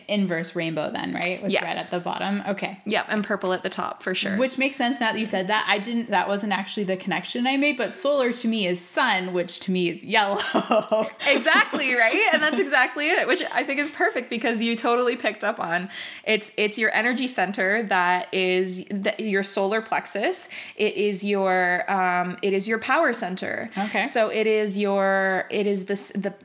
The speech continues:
Speaker 2: um, the center in your body where you have your confidence, your joy, your, um, yeah, like, yes, your connection to the outside world, but how you act in that out-, in that outside
Speaker 1: Mm.
Speaker 2: world. So the action that you take in the outside world in order to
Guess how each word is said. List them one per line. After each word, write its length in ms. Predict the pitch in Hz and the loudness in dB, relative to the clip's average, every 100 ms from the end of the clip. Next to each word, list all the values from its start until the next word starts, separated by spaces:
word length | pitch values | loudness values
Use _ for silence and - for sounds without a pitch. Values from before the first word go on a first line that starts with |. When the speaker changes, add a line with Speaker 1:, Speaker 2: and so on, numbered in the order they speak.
| 180 | -2
Speaker 2:
um, 360 | 180 175 175 185 | 0 -2 -4 -6
the 200 | - 202 | -4 -2
center 360 | - 214 220 | -2 -2 -2
in 100 | 196 | -2
your 120 | 190 185 | 0 -2
body 320 | 170 185 196 | 0 0 2
where 140 | 180 | 2
you 440 | 180 180 170 170 175 | 0 0 0 0 0
have 240 | 185 185 | -2 -2
your 120 | 175 | -4
confidence, 640 | 175 277 277 226 190 185 - | -2 -2 0 0 -2 -2 -2
your 120 | 175 | -4
joy, 680 | 175 - 285 262 220 190 180 - - | -2 0 2 4 4 2 -2 -8 -10
your, 840 | - 196 196 190 185 180 175 180 - | -2 2 2 4 4 4 2 0 0
um, 720 | 190 185 180 175 175 170 190 _ _ _ _ _ - | 0 2 2 0 -4 -6 -8 _ _ _ _ _ -4
yeah, 280 | 233 302 285 | 2 4 4
like, 180 | 202 196 | 2 0
yes, 320 | 214 220 202 | 0 0 0
your 100 | 202 | -6
connection 440 | - 208 220 233 | -2 -2 0 0
to 100 | 202 | 0
the 140 | 196 202 | -2 0
outside 380 | 190 - 190 180 | -2 0 -2 0
world, 420 | 208 277 220 190 | 0 2 2 0
but 140 | 190 | -4
how 220 | - 226 208 | -4 -2 0
you 200 | 190 180 | 0 -2
act 300 | 208 202 - | -4 -4 -4
in 80 | 196 | -4
that 180 | 175 175 | -2 -2
out-, 180 | - - | -4 -4
in 100 | 196 | -2
that 160 | 170 - | 0 -2
outside 340 | - 196 190 | -2 -2 -2
Speaker 1:
Mm. 40 | |
Speaker 2:
world. 220 | 196 196 196 | -2 -4 -2
So 100 | 196 | -4
the 160 | 196 - | -6 -4
action 360 | 180 - - 180 | -4 -2 -4 -4
that 140 | 170 | -6
you 120 | - | -6
take 280 | 185 196 196 | -4 -6 -6
in 80 | 190 | -4
the 120 | 180 | -4
outside 400 | 170 202 208 190 | -4 -4 -4 -4
world 260 | 175 175 160 | -4 -4 -4
in 80 | 180 | -4
order 200 | 165 175 | -4 -4
to 420 | - 175 170 170 | -4 -4 -4 -6